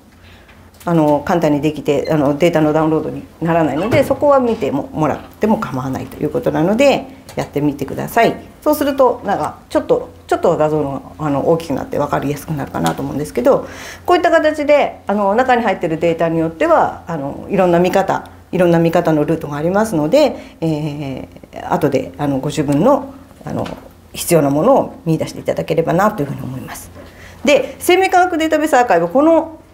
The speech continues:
資料ですね、なんか、あの、皆さんがどういったものに興味を持って使ってるのかなっていうのが、結構、あの、聞かれるんですね。それなので、なんか、月間ランキングみたいのを出してます。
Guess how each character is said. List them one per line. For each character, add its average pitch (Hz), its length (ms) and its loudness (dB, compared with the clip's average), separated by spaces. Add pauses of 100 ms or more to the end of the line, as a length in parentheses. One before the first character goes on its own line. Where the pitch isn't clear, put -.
(140)
資 - 180 -2
料 262 200 6
で 151 80 -6
す - 80 -10
ね、 160 280 -4 (300)
な 240 100 2
ん 247 40 2
か、 - 260 -2
あ 190 80 -2
の、 160 400 2 (100)
皆 294 260 4
さ 277 160 2
ん 190 60 0
が 165 80 2
ど 247 200 2
う 320 60 0
い 277 100 -4
っ - 40 -6
た 190 80 2
も 170 180 0
の 175 420 0 (280)
に 190 140 -6
興 233 200 6
味 180 80 2
を 165 40 2
持 175 140 0
っ 175 60 -8
て 156 120 -4
使 - 120 -2
っ 196 100 0
て - 100 0
る 202 80 2
の 180 100 0
か 175 100 2
な 190 180 4
っ 196 100 -4
て 165 80 -4
い - 20 0
う 151 40 -2
の 139 100 -2
が、 180 340 0 (260)
結 311 200 0
構、 143 260 2
あ 143 60 2
の、 139 240 -2
聞 - 180 -8
か 220 100 4
れ 208 140 6
る 202 80 -2
ん 165 80 -2
で - 60 -8
す - 80 -12
ね。 220 180 -8 (240)
そ 277 80 2
れ 277 100 4
な 294 140 4
の 175 120 2
で、 156 360 2
な 220 140 2
ん 226 40 -2
か、 151 100 0
月 208 280 -2
間 294 240 4
ラ 294 100 4
ン 294 120 2
キ 175 100 -8
ン 165 60 -2
グ 156 60 -2
み 160 120 -2
た 160 100 -4
い 143 80 -6
の 147 100 -8
を 139 40 -12 (380)
出 185 120 -2
し - 60 -14
て 180 100 -4
ま 139 160 -8
す。 - 180 -18